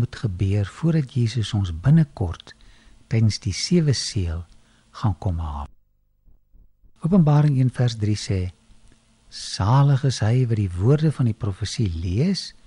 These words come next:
en die wat dit hoor en bewaar wat daarin geskrywe is, want die tyd is naby." In die boodskappe aan die sewe gemeentes vind ons Jesus tussen sy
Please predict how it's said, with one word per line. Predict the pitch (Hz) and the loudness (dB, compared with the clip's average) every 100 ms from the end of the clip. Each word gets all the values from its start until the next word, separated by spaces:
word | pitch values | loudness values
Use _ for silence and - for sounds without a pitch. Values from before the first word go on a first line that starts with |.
| - _ _ - - | -20 _ _ -20 -14
en | - | -4
die | 107 165 | 0 2
wat | 190 | 2
dit | 147 | 0
hoor | 104 98 139 | 0 2 4
en | 151 151 | 6 4
bewaar | 143 113 90 104 127 127 | 4 2 0 0 2 0
wat | 127 | 0
daarin | 104 101 107 | 0 0 0
geskrywe | 101 117 - - 95 90 87 | -2 -6 -6 -4 -4 -2 -4
is, | 80 - - _ - _ - _ - | -6 -10 -20 _ -20 _ -20 _ -4
want | 90 | -2
die | 85 82 - | -4 -6 -4
tyd | 165 - - _ _ - _ _ - | -4 -4 -12 _ _ -20 _ _ -8
is | 95 - | -6 -4
naby." | 87 82 76 82 85 - _ - - _ _ _ _ - | -2 -2 -4 -8 -10 -12 _ -20 -20 _ _ _ _ 0
In | |
die | 202 | 2
boodskappe | 143 135 147 - 151 143 | 2 0 0 -2 -4 -2
aan | 117 | 0
die | 107 | -2
sewe | - 127 117 107 | -4 -2 -2 -2
gemeentes | - 95 90 104 104 190 - | -4 -4 -2 -4 -2 -4 -4
vind | - 151 147 | -2 -2 0
ons | 131 - | -2 -2
Jesus | 107 110 123 - | -4 -4 -6 -6
tussen | - 113 117 | -6 -4 -4
sy | 107 98 | -4 -8